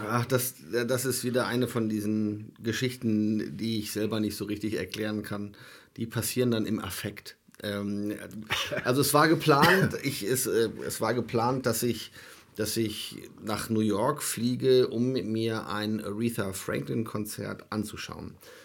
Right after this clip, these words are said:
weil ich sie live sehen wollte. Und da ich, äh,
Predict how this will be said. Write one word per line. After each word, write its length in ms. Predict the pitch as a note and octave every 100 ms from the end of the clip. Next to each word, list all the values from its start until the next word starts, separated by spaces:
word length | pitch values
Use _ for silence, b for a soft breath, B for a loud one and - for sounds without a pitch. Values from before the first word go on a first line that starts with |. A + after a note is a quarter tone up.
| B
weil 140 | - A2
ich 100 | A2+
sie 80 |
live 240 | A2+ A#2 A#2+
sehen 240 | G#2+ G2
wollte. 360 | F#2+ F#2+ A2+ C#3 B B B B _ _ _ _ _ _ _
Und 440 | C#3+ D3+ D3 -
da 200 | A#2+ B2
ich, 320 | A#2+ A#2+ - D2
äh, 260 | D2 D2+